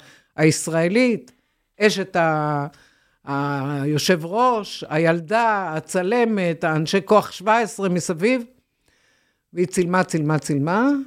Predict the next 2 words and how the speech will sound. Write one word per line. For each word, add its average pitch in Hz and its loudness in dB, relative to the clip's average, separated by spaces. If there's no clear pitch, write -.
ואז, 180 -2
אה, 170 0